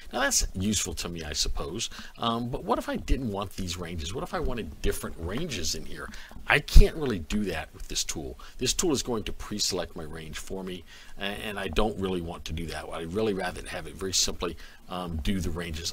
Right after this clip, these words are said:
I want it to do. So there's a couple things we have to do. First, let's get rid of this. We're gonna go use the data analysis tool pack. So the first thing we have to do is create the bins that we wanna put these things in. So if bin one, uh, bin two, bin three,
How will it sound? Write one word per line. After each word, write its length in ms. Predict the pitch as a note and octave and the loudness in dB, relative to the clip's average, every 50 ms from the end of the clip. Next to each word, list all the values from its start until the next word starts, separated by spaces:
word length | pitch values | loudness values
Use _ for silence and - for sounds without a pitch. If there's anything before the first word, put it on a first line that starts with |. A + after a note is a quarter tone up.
| - | -2
I 140 | D#2+ D#2+ D#2+ | -2 -2 -2
want 300 | D#2 D2+ D#2 D#2+ D2+ - | -4 -6 -6 -6 -8 -8
it 120 | - - - | -10 -12 -12
to 180 | - - C#3 B2 | -12 -10 -10 -6
do. 60 | - | -4
So 160 | - - B2 | -2 -2 0
there's 160 | A2+ C3 C3+ | 0 0 0
a 20 | - | 2
couple 220 | - G#3+ G#3 G#3 | 4 4 4 4
things 180 | F3+ C#3+ A#2 G#2+ | 0 0 -2 -2
we 60 | F2+ | -2
have 120 | F2 - - | -2 -2 -2
to 100 | - D#2+ | -4 -4
do. 100 | D#2+ D#2+ | -4 -4
First, 260 | - A2+ A#2 - - | -2 -4 -4 -2 2
let's 120 | A2+ - | 2 2
get 160 | - - D#2+ | 2 2 0
rid 100 | F2+ F2+ | -2 -2
of 80 | G2+ F#2 | -2 0
this. 320 | - C#2 - - - - - - - - - - - - - - | 0 2 4 4 2 2 -2 -6 -10 -10 -12 -12 -14 -16 -12 -8
We're 80 | - D#3 | -4 -2
gonna 160 | D3 C#3 C3 | 0 0 0
go 160 | B2 A#2+ A2+ | 2 2 2
use 340 | G2+ F#2+ F#2 F2+ F2+ F2 E2 | 2 2 0 -2 -4 -6 -6
the 80 | - G2 | -6 -6
data 320 | D#2+ - - - - - - | -4 -4 -4 -6 -8 -10 -10
analysis 480 | D#2 D#2 - - - - - - - | -12 -12 -10 -10 -10 -10 -8 -8 -8
tool 200 | - - C#3+ C3+ | -4 -4 -4 -4
pack. 340 | A#2+ - - - - - - - - - - - | -4 -6 -8 -8 -10 -12 -16 -16 -16 -16 -18 -14
So 100 | - A2 | -10 -6
the 60 | - | 2
first 180 | - A#3+ A#3+ - | 4 4 4 4
thing 120 | - D#3 | 4 2
we 60 | C#3 B2+ | 2 2
have 100 | A2+ - | 0 0
to 80 | A2+ | 0
do 20 | G2 | -2
is 100 | - - | -2 -2
create 440 | - - G2+ F2+ F2+ F#2+ - - | -4 -6 -4 -4 -4 -4 -4 -4
the 80 | - E2+ | -4 -4
bins 440 | D#2 D2 - G2+ G2+ E2+ D#2 D2+ - | -2 0 2 2 2 0 -2 -6 -6
that 100 | - D#2+ | -6 -6
we 80 | D#2+ D#2+ | -8 -10
wanna 180 | D#2+ D#2+ D#2 | -10 -10 -8
put 180 | - - - - | -6 -6 -6 -6
these 220 | - C#2+ C#2 - | -4 -2 -2 -2
things 220 | - - C2+ - - | -2 -2 -2 -2 -4
in. 100 | A#1+ - - - - - - - | -4 -6 -10 -12 -12 -12 -12 -8
So 160 | - - B2 | 0 2 4
if 120 | B2 G#2 - - A2+ | 4 2 2 0 2
bin 300 | A#2+ D#3 D#3+ D3 D3+ C#3+ - - - - - | 2 2 2 0 -2 -6 -8 -12 -16 -16 -8
one, 600 | - G#2 A#2+ C3 B2+ B2+ B2+ B2+ C3 B2+ B2 A#2+ - - - - - | -4 -2 0 0 0 -2 -2 -4 -4 -4 -6 -6 -8 -10 -14 -6 0
uh, 460 | E2+ E2+ E2 D#2+ D#2 D#2 D#2 D2+ D2 | 2 4 4 4 4 2 0 -2 -4
bin 480 | D2+ E2+ E2 F2+ F#2 F2 E2 D#2+ D#2 - | -6 -4 -2 0 0 0 -2 -4 -4 -4
two, 600 | - - - D3 C3 B2 A#2+ A#2+ A#2+ A#2+ A#2 A2 - - - - - - - | -4 -4 -2 -2 0 0 0 0 0 -2 -2 -4 -6 -10 -16 -18 -18 -16 -10
bin 300 | - D2 C#2 C2+ C2+ D2 | -10 -8 -8 -6 -6 -8
three, 800 | D2 - - - - G#2 G#2 A2 A2 G#2 G#2 G#2 G#2 G#2 G2+ | -8 -10 -10 -8 -4 -2 -2 -2 -2 -2 -2 -2 -4 -6 -8